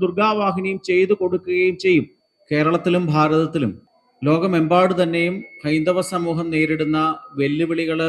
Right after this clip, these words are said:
പ്രതിസന്ധികൾ, ഈ കാര്യങ്ങളെപ്പറ്റിയൊക്കെയുള്ള വിശദമായ ചർച്ചകളും തീരുമാനങ്ങളും ഒക്കെ തന്നെ ഈ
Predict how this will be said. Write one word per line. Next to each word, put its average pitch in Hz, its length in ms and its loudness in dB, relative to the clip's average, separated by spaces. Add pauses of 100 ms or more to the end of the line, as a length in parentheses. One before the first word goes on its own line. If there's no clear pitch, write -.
(100)
പ്രതിസന്ധികൾ, 147 640 -2 (880)
ഈ 151 60 0 (100)
കാര്യങ്ങളെപ്പറ്റിയൊക്കെയുള്ള 175 1080 0 (100)
വിശദമായ 165 540 -4 (340)
ചർച്ചകളും 147 600 -4 (720)
തീരുമാനങ്ങളും 175 720 -2
ഒക്കെ 180 180 -6
തന്നെ 160 340 -4 (520)
ഈ 156 100 -4